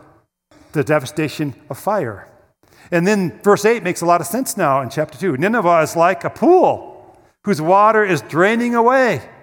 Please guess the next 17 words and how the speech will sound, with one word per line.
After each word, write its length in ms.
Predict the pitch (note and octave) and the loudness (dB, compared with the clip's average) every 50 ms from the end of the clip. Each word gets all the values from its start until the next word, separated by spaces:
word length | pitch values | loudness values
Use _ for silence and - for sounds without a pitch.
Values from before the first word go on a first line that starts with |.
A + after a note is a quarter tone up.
| _ _ _ _ _ _ | _ _ _ _ _ _
'Stop, 440 | - - - - - - - D4+ - | -10 -10 -8 -6 -4 -4 -4 -4 -6
stop,' 460 | - - - - A3+ D#4+ C#4 C#4 C#4 | -6 -10 -6 -2 -2 -2 -2 -2 -4
they 120 | - G#3+ - | -4 -6 -4
cry, 360 | - - F3 D#3+ C#3 B2 A2 | -2 -2 0 0 0 -2 -4
but 160 | G2+ C#3 B2 | -6 -6 -6
no 100 | C3 C#3+ | -4 -4
one 140 | D3 D#3 D3+ | -4 -4 -4
turns 260 | - D#3 D#3 D3+ - | -4 -6 -6 -6 -6
back." 560 | A2+ C#3+ D3 D3 C#3 B2+ - - - - - _ _ _ _ _ - - | -4 -4 -4 -4 -4 -8 -12 -14 -18 -20 -20 _ _ _ _ _ -10 -6
And 120 | D3+ C#3+ | -4 0
then 180 | C3 F3 G3 G3 | 0 0 0 -2
you 60 | F#3 | -2
get 140 | D#3+ F3+ B2+ | -2 -2 0
down 240 | F3+ F3+ F3+ F3+ F3 | 0 2 2 2 0
to 60 | D#3+ | 0
verse 240 | B2 E3 E3 - - | -2 -2 -4 -4 -2
thirteen. 640 | - F#3 F3 - - - G3+ G#3+ F#3 C#3+ G#2+ - | -2 -2 -2 -2 -4 -6 -6 -6 -6 -6 -8 -10